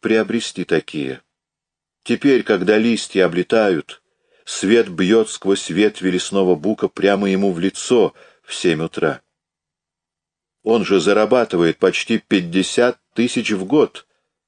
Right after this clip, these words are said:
А вот как вынужден жить.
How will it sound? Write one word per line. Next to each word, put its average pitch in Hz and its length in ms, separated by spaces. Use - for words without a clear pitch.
А 101 100
вот 117 200
как - 220
вынужден 82 500
жить. - 500